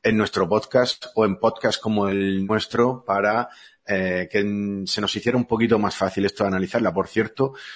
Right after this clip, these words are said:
yo antes de que grabáramos este podcast solo había escuchado, eh, un podcast que hablara de esta, de esta película, el de los amigos de Tierra Omega. Hay otros muchos que sigo y que escucharé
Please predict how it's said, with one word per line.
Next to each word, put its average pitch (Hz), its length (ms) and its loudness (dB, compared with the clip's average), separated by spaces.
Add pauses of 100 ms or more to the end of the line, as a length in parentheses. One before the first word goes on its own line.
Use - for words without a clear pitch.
yo 127 300 2
antes 123 320 0
de 127 100 2
que 110 120 0
grabáramos 107 600 0
este 101 240 -4
podcast 107 380 -2
solo 135 300 4
había 113 440 2
escuchado, 104 880 -4
eh, 95 480 -4
un 117 260 -6
podcast 107 460 -4
que - 60 -6
hablara 95 300 0
de 98 80 0
esta, 87 540 -6
de 90 100 -8
esta 90 200 -6
película, 90 320 -2
el 110 80 0
de 98 80 0
los 87 180 -4
amigos 95 380 -2
de 90 140 -2
Tierra 95 320 0
Omega. 95 400 -2 (280)
Hay 117 160 4
otros 107 300 0
muchos 113 400 2
que 87 140 -4
sigo 101 440 -2
y 123 120 -2
que 101 100 -4
escucharé 92 760 -2